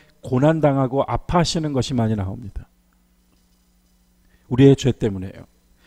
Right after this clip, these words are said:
그래서 이 공간복음서에서 그리스도의 순환은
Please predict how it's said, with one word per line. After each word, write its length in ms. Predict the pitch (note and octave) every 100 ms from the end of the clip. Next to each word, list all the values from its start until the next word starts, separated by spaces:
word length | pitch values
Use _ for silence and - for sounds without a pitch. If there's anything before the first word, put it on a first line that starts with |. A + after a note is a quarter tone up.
| _ _
그래서 280 | - C#3+ E3+
이 160 | D3 D3
공간복음서에서 1300 | - C3+ D#3 E3 E3 D3 D3+ C#3+ D#3 C#3+ E3+ E3 D#3 - _
그리스도의 580 | - D#3 F#3 - E3 E3
순환은 720 | D3+ G3 D#3+ D3+ E3+ G2+ F2+